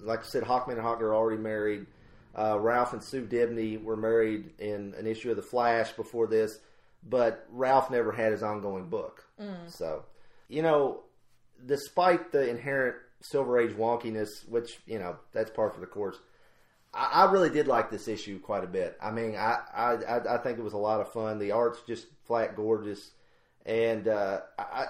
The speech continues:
Speaker 1: I really do think that Nick Cardy, it's, it's interesting because
Speaker 2: Aside from the eye issue for me, but that's,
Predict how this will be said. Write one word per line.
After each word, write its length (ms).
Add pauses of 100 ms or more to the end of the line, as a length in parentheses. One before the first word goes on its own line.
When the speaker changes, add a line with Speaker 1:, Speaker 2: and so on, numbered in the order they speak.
Speaker 1:
I 80
really 280
do 180
think 380
that 200
Nick 240
Cardy, 440
it's, 120
it's 220
interesting 600
because 540 (300)
Speaker 2:
Aside 400
from 120
the 160
eye 260
issue 300
for 120
me, 240
but 120
that's, 260